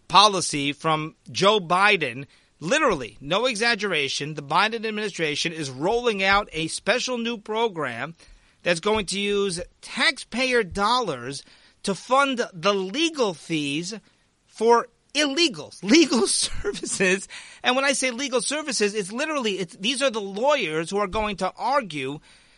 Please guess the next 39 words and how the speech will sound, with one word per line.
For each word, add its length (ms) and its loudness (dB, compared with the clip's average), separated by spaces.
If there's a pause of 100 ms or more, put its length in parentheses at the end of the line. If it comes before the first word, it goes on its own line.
(140)
to 120 0
defend 500 -2
these 180 0
illegals 760 -2 (200)
are, 160 -4
are, 160 4 (120)
are, 200 2
are 140 0
supposed 400 -2
to 60 -6
be 140 -4
deported, 680 4
right? 260 2
The 80 -2
ones 240 -2
who 80 -4
are 100 0
in 120 -4
the 80 -6
country 580 -2 (480)
illegally, 760 -2
uh, 120 -4
uh, 240 -4 (240)
and, 300 -2
uh, 500 2 (260)
are 160 4
not 220 4
entitled 400 0
to 100 -4
asylum, 640 0
which 160 -6
is 60 -12
probably, 300 0
like, 160 -4
ninety-nine 560 -2
percent 300 -6
of 100 -6
border 260 -2
crossers 600 -8